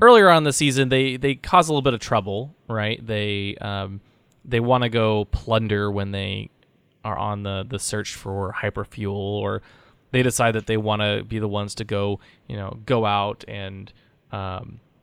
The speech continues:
take down the, uh, the creature for some food,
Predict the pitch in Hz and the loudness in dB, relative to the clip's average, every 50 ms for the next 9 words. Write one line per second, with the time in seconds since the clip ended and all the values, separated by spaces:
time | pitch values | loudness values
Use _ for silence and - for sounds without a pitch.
0 | _ _ _ _ _ _ _ _ _ _ _ _ - - _ _ - - - 143 | _ _ _ _ _ _ _ _ _ _ _ _ -20 -20 _ _ -8 -2 -2 -2
1 | 127 - - 131 120 113 110 107 107 107 107 107 110 - _ _ _ _ _ - | -2 -2 -2 -2 0 0 0 -2 -2 -4 -6 -8 -10 -14 _ _ _ _ _ -14
2 | 127 117 113 110 107 107 104 104 107 - - 104 95 95 95 - - 107 107 101 | -8 -6 -4 -4 -4 -4 -4 -6 -6 -8 -8 -8 -8 -8 -8 -10 -10 -10 -12 -12
3 | - - - 123 113 - - 107 104 - - 113 101 98 98 - - - - 110 | -10 -8 -6 -6 -6 -6 -6 -10 -10 -10 -10 -12 -10 -10 -10 -10 -12 -14 -14 -14
4 | 104 - - - 120 107 98 95 95 98 107 135 | -14 -14 -10 -8 -6 -6 -6 -6 -10 -12 -14 -14